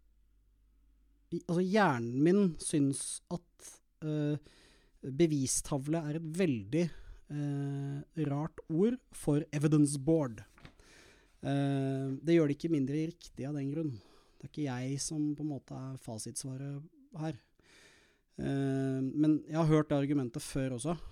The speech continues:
at, eh, vi som spiller, spiller på engelsk, derfor så trenger du ikke å oversette spill på norsk. Det er helt feil. Jeg kan ikke bli mer uenig, fordi vi som er i hobbyen nå,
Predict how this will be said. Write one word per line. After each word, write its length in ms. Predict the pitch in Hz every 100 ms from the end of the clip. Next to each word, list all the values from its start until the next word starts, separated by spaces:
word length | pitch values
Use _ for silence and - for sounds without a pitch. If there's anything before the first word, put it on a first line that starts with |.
| -
at, 200 | 143 -
eh, 600 | 143 139 139 135 131 131 110 98 143
vi 220 | 127 120
som 240 | - 127
spiller, 500 | 127 - 107 113 131 - _ - _ _ _ _ _ _ _ -
spiller 360 | - 143 120
på 140 | - 127
engelsk, 300 | 123 151 123
derfor 300 | 110 107 135
så 140 | 139 135
trenger 260 | 131 113
du 100 | 113
ikke 140 | 110 127
å 200 | 120 104
oversette 300 | - 101 120
spill 200 | 120 110
på 120 | 170
norsk. 120 | 180 - _ _ -
Det 80 | 123
er 240 | - 131
helt 120 | 143
feil. 200 | - 175 - _ _ _ _ _ _ _ _
Jeg 100 | 175
kan 120 | 196 175
ikke 320 | 175 151 143
bli 280 | 151 156 180
mer 200 | 156 143
uenig, 420 | 147 131 180 214
fordi 480 | - - 151 151 160 - _ _ _ - - _ _ _ _ _ _ _ _ _ _ -
vi 520 | 143 147 147 156 165
som 300 | - 170 175
er 340 | 143 135 135 147 -
i 100 | 175
hobbyen 380 | 147 135 175 185
nå, 240 | 208